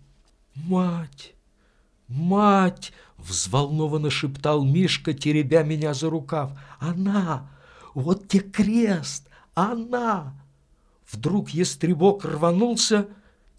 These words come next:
и полетел с пенька на земь. Я был несказанно рад теперь. Очевидно, его нашли, узнали о нем и, быть может, возьмут. Во всяком случае,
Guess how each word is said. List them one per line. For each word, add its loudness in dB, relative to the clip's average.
и 6
полетел 6
с -2
пенька 2
на 6
земь. -4
Я -6
был -2
несказанно -2
рад 0
теперь. -14
Очевидно, -4
его -2
нашли, -2
узнали 2
о 4
нем -6
и, 2
быть -4
может, -2
возьмут. 2
Во -6
всяком -2
случае, -2